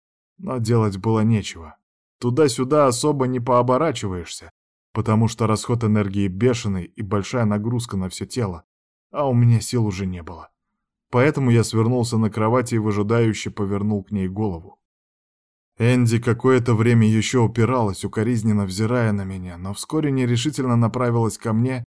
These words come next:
запрыгнула на кровать и принялась обнюхивать мой хвост. И снова я усомнился в том, как они там договариваются с ее звериной ипостасью. Больше не паникует, но ведет себя снова как животное.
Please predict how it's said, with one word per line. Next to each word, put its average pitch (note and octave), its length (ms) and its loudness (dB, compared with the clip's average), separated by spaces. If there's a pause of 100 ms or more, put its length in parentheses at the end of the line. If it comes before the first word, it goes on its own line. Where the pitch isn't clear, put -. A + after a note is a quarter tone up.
(300)
запрыгнула B2+ 640 2
на B2 140 4
кровать B2 420 2
и A#2+ 40 0
принялась G#2+ 480 2
обнюхивать G#2 640 0
мой G2 200 -2
хвост. - 520 -8 (500)
И G#2 120 -4
снова B2 480 2
я A#2 160 4
усомнился A2+ 580 0
в G#2+ 100 -10
том, A#2 320 2
как A#2 260 -4
они A2 180 0
там G#2 220 0
договариваются G#2+ 880 0
с - 120 -8
ее G2+ 160 -2
звериной F#2+ 480 -2
ипостасью. F#2+ 640 -10 (840)
Больше A2+ 460 0
не D3+ 120 0
паникует, C3+ 800 -2
но G#2 260 0
ведет D3 440 -2
себя C3+ 360 -2
снова B2+ 480 -4
как A#2+ 240 -6
животное. F#2+ 720 -6